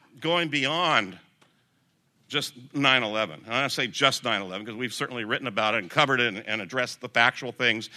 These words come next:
as university professors that we see are important without speculating who did what without the information.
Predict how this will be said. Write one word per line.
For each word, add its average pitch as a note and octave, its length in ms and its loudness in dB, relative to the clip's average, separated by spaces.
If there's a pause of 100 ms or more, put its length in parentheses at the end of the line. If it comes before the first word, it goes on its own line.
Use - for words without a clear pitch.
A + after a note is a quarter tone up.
(140)
as A2 180 0
university A#2+ 460 -2
professors G#2+ 460 -2
that G2 80 -2
we G2 100 -2
see G#2 180 -2
are G2+ 100 0
important A2+ 440 0 (1600)
without B2 260 4
speculating B2 580 0
who A#2+ 100 -2
did A#2 220 0
what C#3+ 260 0
without A2 320 -4
the C3 100 -8
information. C3+ 640 -4